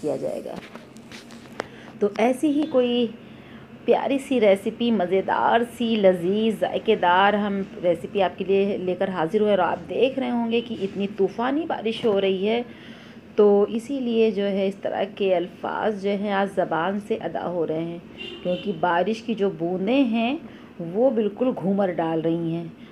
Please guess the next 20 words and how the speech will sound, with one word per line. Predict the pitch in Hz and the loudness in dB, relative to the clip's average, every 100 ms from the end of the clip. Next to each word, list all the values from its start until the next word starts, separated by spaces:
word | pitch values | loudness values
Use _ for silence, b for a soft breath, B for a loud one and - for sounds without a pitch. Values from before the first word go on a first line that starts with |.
| B | B
अब | 156 160 | -8 -6
घूमर | 170 196 214 | -2 0 0
तो | 214 | 2
आप | 214 196 | 2 2
जानते | 175 185 190 247 | 0 -2 -2 -2
ही | 269 | 0
होंगे | 240 226 226 | 0 0 0
कि | 226 | -2
क्योंकि | 214 185 190 | -4 -8 -4
ये | 196 | -2
राजस्थान | 190 180 190 - - 240 294 294 | -2 -2 -6 -10 -14 -8 -4 -4
का | 233 | -6
सबसे | - 214 214 208 | -4 -6 -2 -4
जो | 175 170 | 0 -2
है, | 165 180 220 - B B B B - | -2 -4 -6 -10 B B B B -6
आ, | 156 156 156 | -2 -2 -2
मतलब | 160 151 165 - - 185 | -2 -2 -2 -4 -6 -6
मशहूर | 185 165 - 196 233 254 285 | -4 -6 -10 -8 -4 -2 -2
जो | 220 214 | 0 -2
है | 185 202 | 0 0